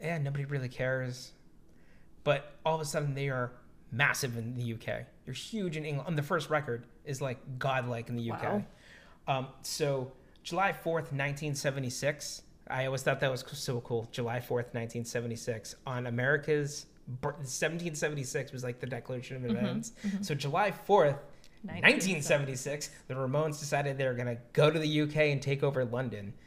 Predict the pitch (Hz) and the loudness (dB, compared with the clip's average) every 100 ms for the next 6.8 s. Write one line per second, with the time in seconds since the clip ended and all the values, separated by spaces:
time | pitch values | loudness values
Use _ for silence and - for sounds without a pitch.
0 | - - 135 127 123 139 139 143 139 139 | -18 -6 -2 0 0 -2 -2 -2 -2 -4
1 | 127 - 202 196 180 175 165 - 160 151 | -6 -4 2 2 2 0 0 2 2 2
2 | 147 - 127 127 131 135 113 - - 151 | 0 -2 -6 -4 -4 -4 -8 -12 -2 0
3 | 147 147 143 135 - - - 135 127 233 | 4 4 4 0 -6 -6 -2 0 0 0
4 | 175 131 127 123 123 135 156 131 107 110 | 0 0 2 0 0 2 2 2 -2 -4
5 | 123 139 143 131 123 120 127 117 113 - | -4 -2 -2 -4 -6 -4 0 -2 -4 0
6 | 151 139 123 131 127 127 131 123 | 2 2 -2 -2 -4 -4 -4 -4